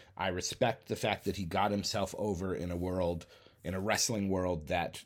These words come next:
the, the powers that be did not need him to get over, did not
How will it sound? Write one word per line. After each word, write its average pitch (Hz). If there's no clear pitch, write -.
the, 80
the 80
powers 98
that 95
be 87
did 82
not 92
need 92
him 92
to 90
get 85
over, 92
did 85
not 101